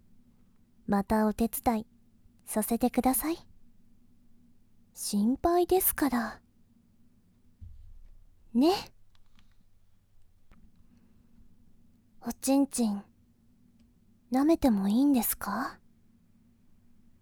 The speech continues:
ありがとうございます。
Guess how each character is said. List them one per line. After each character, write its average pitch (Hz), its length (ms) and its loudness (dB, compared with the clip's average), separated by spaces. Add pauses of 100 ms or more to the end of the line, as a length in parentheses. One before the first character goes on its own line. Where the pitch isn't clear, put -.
(720)
あ 214 140 -2
り 220 140 0
が 240 160 0
と 220 160 2
う 196 60 -2
ご 208 120 0
ざ 220 180 -2
い 233 120 2
ま 262 200 0
す。 - 220 -10